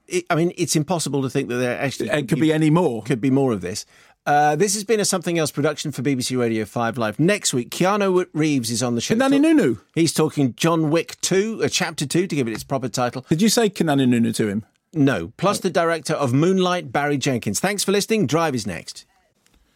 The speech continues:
Speaker 1: How many times am I gonna have to tell you that what a great joke it was before you just let it go?
Speaker 2: You get, no, um, every day.
Speaker 1: How pleased are
Speaker 2: Every
Speaker 1: you
Speaker 2: day.
Speaker 1: with yourself
Speaker 2: Every day.
Speaker 1: about that?
Speaker 2: The fault in our Mars.
Speaker 1: Do you tell your family
Speaker 2: Hang
Speaker 1: that?
Speaker 2: on.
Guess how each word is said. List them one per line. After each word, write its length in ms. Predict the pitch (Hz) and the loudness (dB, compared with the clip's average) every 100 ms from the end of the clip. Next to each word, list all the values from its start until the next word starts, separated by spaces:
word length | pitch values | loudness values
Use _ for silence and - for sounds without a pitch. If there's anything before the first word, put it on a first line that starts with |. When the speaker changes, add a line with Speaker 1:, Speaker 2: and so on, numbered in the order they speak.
| _ - - | _ -12 -4
Speaker 1:
How 80 | 160 | 0
many 160 | 180 | 0
times 360 | 170 160 143 131 | 0 0 2 2
am 80 | 127 | 0
I 80 | |
gonna 180 | 123 123 | 0 -2
have 140 | 113 - | -2 -6
to 100 | - | -4
tell 180 | 113 | -2
you 80 | 107 | 0
that 100 | 101 | -2
what 240 | 107 110 110 | -2 -2 0
a 40 | |
great 240 | 98 107 107 | 0 -2 -2
joke 280 | 107 101 | -2 -2
it 20 | - | -4
was 220 | 95 95 | -4 -4
before 260 | 95 - | -6 -2
you 140 | 107 101 | 0 0
just 180 | 107 104 | -2 -2
let 160 | 104 | -2
it 60 | 104 | -4
go? 280 | - 95 87 | -4 -6 -6
Speaker 2:
You 100 | 104 | -4
get, 120 | - | 0
no, 140 | 135 - | 0 0
um, 220 | 127 - - | -2 -4 -6
every 340 | 135 123 131 123 | -4 -2 -2 0
day. 340 | 117 104 - - | 0 -2 -4 -4
Speaker 1:
How 140 | 135 | -4
pleased 420 | 131 139 135 123 | -2 0 0 0
are 60 | 120 | -2
Speaker 2:
Every 380 | 127 127 95 120 | 0 0 0 0
Speaker 1:
you 20 | |
Speaker 2:
day. 100 | 110 107 | 0 0
Speaker 1:
with 80 | |
yourself 500 | 107 104 - 110 95 | 0 0 0 -4 -2
Speaker 2:
Every 360 | 117 117 123 110 | -2 -2 0 0
day. 240 | 104 98 | 0 -2
Speaker 1:
about 260 | - 104 - | -6 -10 -14
that? 220 | 95 95 | -14 -10
Speaker 2:
The 80 | 117 | -8
fault 520 | - - 127 - - - - | -6 -4 -2 -4 -10 -8 -2
in 140 | 110 | 0
our 160 | 110 107 | 0 0
Mars. 240 | 87 - | 0 -2
Speaker 1:
Do 80 | 131 | -2
you 60 | |
tell 220 | 131 147 135 | 0 0 2
your 140 | 127 | 0
family 320 | - 117 120 | -2 -4 -4
Speaker 2:
Hang 140 | 127 127 | -2 -2
Speaker 1:
that? 80 | |
Speaker 2:
on. 380 | 139 151 170 175 | 0 0 -4 -8